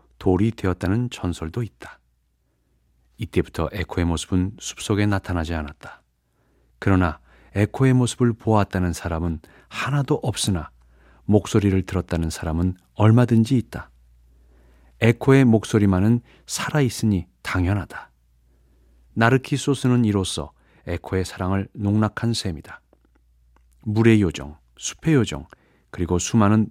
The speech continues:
동남 동녀들을 그렇게 했듯이 나르키소스는 이 에코까지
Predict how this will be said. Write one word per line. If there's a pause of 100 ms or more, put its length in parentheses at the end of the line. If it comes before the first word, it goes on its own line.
동남
동녀들을
그렇게
했듯이 (480)
나르키소스는 (360)
이
에코까지